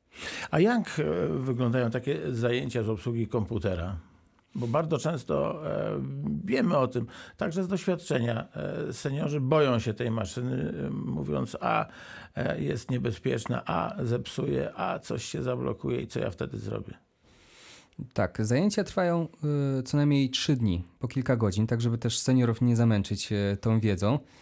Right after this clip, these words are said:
Speaker 2: No i mamy bardzo duże doświadczenie współpracy z seniorami. E, w, w szkoleniu jest kilku trenerów po to, żeby do każdego seniora podejść, wytłumaczyć i pokazać, tak żeby się, e, nie denerwował, nie stresował,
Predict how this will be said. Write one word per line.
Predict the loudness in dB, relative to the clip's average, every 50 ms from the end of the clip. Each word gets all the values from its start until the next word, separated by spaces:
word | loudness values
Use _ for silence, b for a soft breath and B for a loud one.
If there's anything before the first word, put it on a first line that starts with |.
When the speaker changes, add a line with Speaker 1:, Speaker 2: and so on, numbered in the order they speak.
| B B B B 2
Speaker 2:
No | 4
i | 4 4 4 2 0 -2 -4 -2
mamy | 0 2 4 4 4 4
bardzo | 6 4 4 4 2 0
duże | 2 2 2 2
doświadczenie | 2 0 0 -2 -4 -2 2 2 4 4 2
współpracy | 2 0 -2 -2 0 0 -2 0 -2
z | -2 0
seniorami. | 2 4 4 4 4 4 4 4 4 4 2 0 B B B B B 0
E, | 2 4 4 6 4 4 2 0 -2
w, | -6 -10 -10 -8 -6 -4
w | -6
szkoleniu | 2 4 4 6 6 6 4 4 4
jest | 2 2 2 0 -2 -2 -2 -2 0
kilku | 0 0 0 2 0 0
trenerów | 2 4 4 4 4 2 0 0
po | -2 -2
to, | -2 0
żeby | 0 0 -2
do | -2 -2 0
każdego | 0 -2 0 0 -2 0 0 -2
seniora | 0 2 2 2 4 4 2 2
podejść, | 2 2 0 2 2 2 2 2 0 -2 -2
wytłumaczyć | -4 0 2 4 4 4 4 2 0 -2 -4 -2 -6
i | -4
pokazać, | -4 -2 0 2 0 2 2 0 -2 -2 B B B B B B
tak | 0 2 2
żeby | 4 2 2
się, | 2 2 4 4 4 2 2 -2 -6 _ -2
e, | 0 2 4 4 4 2 2 4
nie | 4 4 4 4
denerwował, | 6 6 6 6 4 4 4 4 4 4 4 4
nie | 2 2
stresował, | 0 -2 -2 0 0 2 2 2 2 2